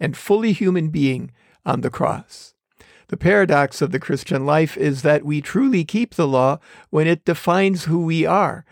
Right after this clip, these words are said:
not in what we do. When we live as a new creation, motivation is everything. Jesus even warns us not to store up for yourselves treasures on earth.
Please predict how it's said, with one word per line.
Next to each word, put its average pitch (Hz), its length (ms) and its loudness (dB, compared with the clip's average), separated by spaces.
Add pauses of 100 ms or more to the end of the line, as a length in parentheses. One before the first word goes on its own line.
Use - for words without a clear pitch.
(260)
not 156 320 0 (380)
in 139 160 -2
what 135 180 0
we 120 180 -8
do. 190 480 -4 (520)
When 165 160 0
we 175 120 2
live 180 380 2
as 170 160 2
a 151 80 2
new 175 240 0
creation, 170 760 -2 (540)
motivation 180 920 0 (220)
is 156 220 -2
everything. 202 680 -2 (880)
Jesus 196 400 0
even 160 280 2
warns 156 300 2
us 143 180 -2
not 160 280 0
to 147 120 -2
store 180 400 2
up 180 140 2
for 170 140 0
yourselves 151 580 2
treasures 156 480 0
on 160 180 2
earth. 190 400 -2